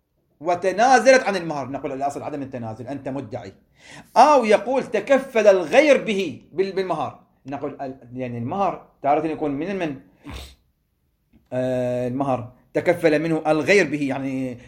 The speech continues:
مو إلا الزوج يكون صاحب المهر، قد يكون أبو الزوج، أخو الزوج يقول أنا علي المهر، نقول هذا الأصل عدم أن ي-، عدم الكفالة. ففي كل هذه الحالات أن الزوج هو المدعي هنا، لأن يدعي أن المرأة هي التي تنازلت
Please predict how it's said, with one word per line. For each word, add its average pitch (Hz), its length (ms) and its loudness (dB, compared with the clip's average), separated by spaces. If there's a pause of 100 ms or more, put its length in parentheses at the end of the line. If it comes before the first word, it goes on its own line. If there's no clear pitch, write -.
(120)
مو 135 320 -8
إلا 240 140 2
الزوج 190 280 2
يكون 175 180 -2
صاحب 151 200 -2
المهر، 117 400 -6 (100)
قد 131 120 -6
يكون 127 320 -10 (120)
أبو 165 200 2
الزوج، 117 300 -4 (180)
أخو 175 200 4
الزوج 147 260 -2
يقول 135 180 -6
أنا 160 200 2
علي 147 140 -2
المهر، 110 360 -8 (460)
نقول 131 240 -8
هذا 135 280 -2
الأصل 139 340 -4
عدم 165 340 0 (540)
أن 131 140 -6
ي-، 127 180 -6 (100)
عدم 139 320 -4
الكفالة. 113 1000 -6 (500)
ففي 170 280 2
كل 311 200 2
هذه 254 220 6
الحالات 185 600 2
أن 185 200 -2
الزوج 185 420 0
هو 277 160 6
المدعي 208 500 4
هنا، 160 400 -6
لأن 165 200 -6
يدعي 190 480 -4
أن 185 240 -10
المرأة 202 340 -4
هي 202 160 0
التي 190 240 -2
تنازلت 170 680 -2